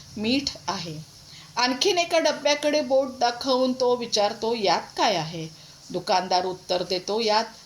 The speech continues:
साखर आहे." असे करत करत संन्याशी बुवा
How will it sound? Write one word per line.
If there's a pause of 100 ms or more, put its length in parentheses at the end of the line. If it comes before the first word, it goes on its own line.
साखर
आहे." (260)
असे
करत (160)
करत
संन्याशी
बुवा